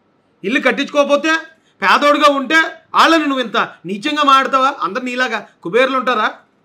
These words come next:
వాళ్ళు అక్రమం పద్నాలుగు సంవత్సరాలు చేశాడు ఆయన చంద్రబాబు. నువ్వు కేవలం మీ నాన్నగారు ఐదు సంవత్సరాలు అడ్డు పెట్టుకునే లక్ష కోట్లు అంటున్నారు ప్రజలు.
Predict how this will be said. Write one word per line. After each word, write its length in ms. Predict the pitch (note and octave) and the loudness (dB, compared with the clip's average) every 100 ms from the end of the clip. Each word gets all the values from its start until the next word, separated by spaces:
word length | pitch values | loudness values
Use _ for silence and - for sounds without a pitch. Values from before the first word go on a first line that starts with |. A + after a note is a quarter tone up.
| _ _ _ _ _ _ _ _ _ _ _ _ _ _ _ | _ _ _ _ _ _ _ _ _ _ _ _ _ _ _
వాళ్ళు 280 | B2+ D#3+ D4 | -2 2 4
అక్రమం 300 | D4 C#4 C#4+ | 4 4 -2
పద్నాలుగు 300 | - G3 A3 | -2 -4 -4
సంవత్సరాలు 320 | G3+ G3+ D4+ | -4 -6 -4
చేశాడు 240 | D4 C#4+ D4 | -4 -4 -4
ఆయన 240 | B3 D#3 G3 | -4 -6 -8
చంద్రబాబు. 380 | G3+ B3 F#3+ - _ _ _ _ _ _ _ _ _ A3 | -8 -6 -8 -12 _ _ _ _ _ _ _ _ _ -8
నువ్వు 140 | C#4+ | -4
కేవలం 460 | A#3 G#3 D4 D#4 D4+ | 0 2 4 4 2
మీ 80 | |
నాన్నగారు 400 | C#4 B3+ D4 D#4 | 2 0 2 2
ఐదు 280 | D4+ C4 A3+ | 2 0 0
సంవత్సరాలు 320 | D4 C#4+ D4 | -2 -2 -2
అడ్డు 140 | C#4+ C4+ | -2 -4
పెట్టుకునే 500 | C#4+ D4 D4+ D#4+ D#4+ _ _ _ | -8 -6 -4 -4 -8 _ _ _
లక్ష 180 | A#3 B3+ | -6 -6
కోట్లు 260 | B3+ C4+ C4+ | -4 -2 -2
అంటున్నారు 240 | A3 G#3+ | -4 -6
ప్రజలు. 360 | F#3+ D#3+ C#3 | -8 -10 -14